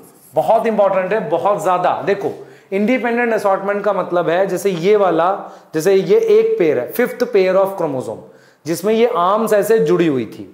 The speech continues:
पहले arms का अलग होना ऐसे, इस disjunction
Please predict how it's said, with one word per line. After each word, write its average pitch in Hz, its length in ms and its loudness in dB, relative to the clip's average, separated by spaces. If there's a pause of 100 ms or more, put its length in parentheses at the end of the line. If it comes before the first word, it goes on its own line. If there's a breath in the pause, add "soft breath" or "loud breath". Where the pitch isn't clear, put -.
(440 soft breath)
पहले 190 320 2
arms 190 420 0
का 233 140 2
अलग 190 300 2
होना 185 200 0
ऐसे, 185 300 0 (500 loud breath)
इस - 580 -6
disjunction 170 840 -2